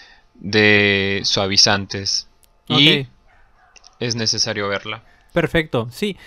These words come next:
Speaker 2: Una película ambientada en el ochenta y ocho.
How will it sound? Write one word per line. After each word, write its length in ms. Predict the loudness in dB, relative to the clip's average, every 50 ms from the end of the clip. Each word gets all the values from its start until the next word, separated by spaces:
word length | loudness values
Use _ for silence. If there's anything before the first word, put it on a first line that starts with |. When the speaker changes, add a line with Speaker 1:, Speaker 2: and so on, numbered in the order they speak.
| -20 -20 -18 _
Speaker 2:
Una 200 | -4 -2 -2 0 0
película 320 | 0 0 0 0 0 -2 -2
ambientada 480 | 0 0 0 0 0 0 0 2 2
en 80 | 2 0
el 100 | 0 -2
ochenta 400 | -2 -2 -2 -4 -2 -2 -2 -2
y 60 | -2
ocho. 440 | 0 -2 -2 -4 -8 -18 -18 -18